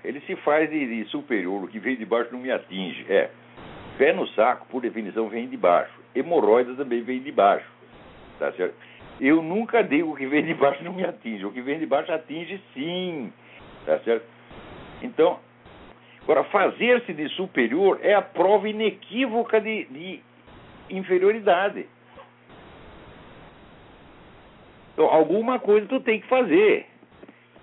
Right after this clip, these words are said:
Se dissesse, "Olha, tu tá doente, o cara tá doente", né? Daí tá bem, tá certo, tá doente, não tem, não tem força pra reagir, aguenta a, a porrada, né? Mas não sai se fazendo de superior,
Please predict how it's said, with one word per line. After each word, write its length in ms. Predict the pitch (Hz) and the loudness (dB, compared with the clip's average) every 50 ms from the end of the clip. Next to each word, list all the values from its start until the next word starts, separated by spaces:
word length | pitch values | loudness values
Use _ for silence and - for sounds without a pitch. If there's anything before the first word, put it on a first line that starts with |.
| - - - - - | -20 -20 -20 -10 -6
Se 120 | 202 202 | -6 -6
dissesse, 360 | 170 - - 180 143 - - | -4 0 2 2 2 4 4
"Olha, 180 | 165 165 131 - | 2 2 2 2
tu 160 | 135 - 143 | 0 -2 -2
tá 160 | 143 - 170 | 0 2 2
doente, 580 | 165 117 101 95 95 113 143 165 160 131 92 - | 2 2 2 2 2 4 2 2 2 0 -2 -2
o 40 | 85 | -2
cara 180 | 82 123 135 | -2 0 0
tá 100 | 127 151 | 0 0
doente", 720 | 147 127 107 95 87 95 127 156 165 135 - - - - | 0 0 2 2 2 2 2 2 0 0 -4 -6 -10 -6
né? 240 | - 92 135 302 294 - _ - - - - _ _ - - - _ _ _ | -2 -2 -2 -2 -2 -8 _ -20 -20 -20 -20 _ _ -20 -20 -20 _ _ _
Daí 160 | - 117 107 | 2 2 2
tá 180 | 117 - 208 226 | 4 4 2 2
bem, 300 | 214 170 127 165 180 120 | 4 2 2 2 2 0
tá 180 | - - 113 139 | 2 0 0 0
certo, 280 | - - 110 131 139 - | 2 4 4 4 4 2
tá 100 | - 87 | -2 -2
doente, 300 | 80 80 98 107 - 185 | -2 -2 -2 -2 -2 -4
não 160 | - 95 190 | -4 -6 -4
tem, 180 | 190 - 147 139 | -2 -2 0 0
não 140 | 110 98 87 | -2 -2 -2
tem 160 | - 101 90 | -2 -2 0
força 220 | - 101 95 92 | 0 -2 -2 -2
pra 160 | - 120 123 | -2 -2 -2
reagir, 240 | 151 170 185 180 139 - _ _ _ _ - - | 0 0 -2 -2 -2 -6 _ _ _ _ -12 -2
aguenta 360 | 113 107 113 147 151 - - | 0 2 2 2 0 -2 0
a, 300 | - - - - - - | 0 0 0 0 -6 -12
a 40 | - | -14
porrada, 540 | - _ 98 87 82 90 117 156 165 - 85 | -6 _ 0 2 4 4 4 2 2 0 -2
né? 120 | - - - _ - - - - - - - - _ _ _ _ _ _ _ | -4 -6 -10 _ -20 -20 -20 -20 -20 -20 -20 -20 _ _ _ _ _ _ _
Mas 160 | - 202 226 | 0 0 2
não 140 | 254 277 269 | 2 0 0
sai 240 | - 233 220 220 | 2 2 2 2
se 60 | 220 - | 2 2
fazendo 340 | 254 262 254 254 254 240 | 2 2 2 2 0 -2
de 80 | 208 - | -2 -4
superior, 720 | - - - - - 120 104 95 131 185 202 156 95 - | -2 -2 -4 -2 0 0 0 4 4 4 6 6 4 2